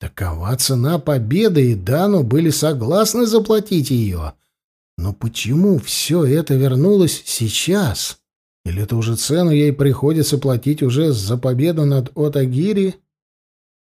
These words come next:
Сиамни вдруг почувствовала, как затряслись пальцы. На плечи словно бы накинули ледяное покрывало.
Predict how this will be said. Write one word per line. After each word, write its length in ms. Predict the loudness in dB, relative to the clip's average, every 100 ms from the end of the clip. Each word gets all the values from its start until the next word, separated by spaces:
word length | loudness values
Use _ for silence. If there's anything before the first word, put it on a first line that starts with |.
| _ _ _ -16
Сиамни 920 | -12 -10 -8 -6 -2 0 2 2 0
вдруг 480 | -2 -2 -2 -2 -6
почувствовала, 1000 | -8 -6 -6 -4 -4 -4 -4 -4 -2 -2 -4
как 240 | -2 -2
затряслись 720 | -2 -2 -2 -2 -2 -2 -4
пальцы. 840 | -6 -4 -2 -2 -2 -6 -4 -6 -8 _ _ _ _ 0
На 160 | 2 2
плечи 480 | 0 2 2 2
словно 500 | -2 -2 0 2 2
бы 120 | 2 2
накинули 500 | 0 2 2 4 4
ледяное 720 | 4 2 2 2 4 4 2
покрывало. 1120 | 2 0 0 2 2 2 2 2 0 -4 -8